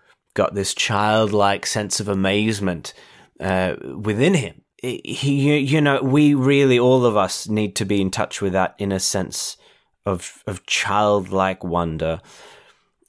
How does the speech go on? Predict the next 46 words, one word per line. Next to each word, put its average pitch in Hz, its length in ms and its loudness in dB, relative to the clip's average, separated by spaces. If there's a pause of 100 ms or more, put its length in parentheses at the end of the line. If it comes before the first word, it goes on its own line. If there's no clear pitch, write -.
Uh, 92 40 -6
and 92 400 0
so 120 100 2
I 120 100 2
th-, - 160 -8
I 131 120 -2
thought 147 180 0
it 143 80 0
might 131 160 0
be 123 120 0
a 113 60 2
little 110 140 4
bit 92 140 -2
inspiring, 98 800 -2
you 90 100 -4
know. 85 340 -2 (160)
Um, 82 540 -6
so 110 100 -2
I'm, 101 220 -2
I'm, 107 260 0
I'm 120 140 0
glad, 120 340 0
I'm 113 200 -8
glad 113 240 -2
you 104 40 -4
picked 98 240 -6
up 98 140 -2
on 95 160 0
that 90 160 -2
and 92 240 -4
decided 90 400 -4
to 90 100 -8
include 87 320 -4
this 87 200 -4
in, 85 320 -6 (320)
in 92 140 -4
the 90 80 -2
compilation. 90 840 -2 (160)
Um, 82 480 -8 (120)
thanks 107 240 -4
for 87 120 -8
that. 104 260 -6 (680)
Um, 95 400 -2
why 110 120 0
don't 110 140 -4
we 110 440 -2